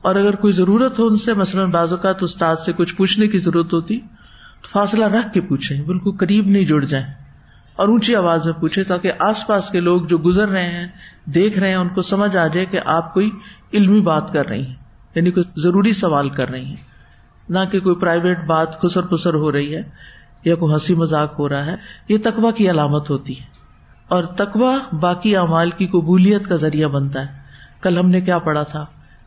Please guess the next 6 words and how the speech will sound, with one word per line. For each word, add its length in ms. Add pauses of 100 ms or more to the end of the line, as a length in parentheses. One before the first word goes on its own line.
(160)
کہ 160
انما 480
یتقبل 760
اللہ 400
من 280
المتقین۔ 720